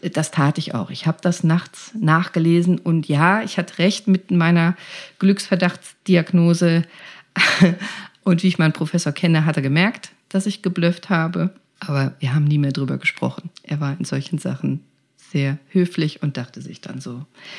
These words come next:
seinen Teil. Also, ja, die hatte eine isthmisch-spondylolytische Spondylolisthese. Cooles Wort. Und du weißt jetzt, angeboren und durch diese chronische Überlastung hatte die ein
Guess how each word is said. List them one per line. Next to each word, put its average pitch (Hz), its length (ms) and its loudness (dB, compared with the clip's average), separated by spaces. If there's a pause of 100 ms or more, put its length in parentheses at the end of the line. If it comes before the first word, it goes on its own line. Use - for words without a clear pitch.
(640)
seinen 143 460 0
Teil. - 500 -8
Also, 131 400 2 (280)
ja, 139 260 -2
die 147 140 -2
hatte 147 240 -4
eine 135 240 0
isthmisch-spondylolytische 180 1600 2
Spondylolisthese. 170 1080 2
Cooles 214 400 -2
Wort. 196 180 4
Und 170 180 0
du 247 160 4
weißt 233 360 2
jetzt, 196 400 0
angeboren 156 640 4 (200)
und 185 320 4
durch 151 360 0 (160)
diese 151 200 -4
chronische 156 640 0
Überlastung 139 960 -4 (240)
hatte 185 240 0
die 233 160 4
ein - 80 0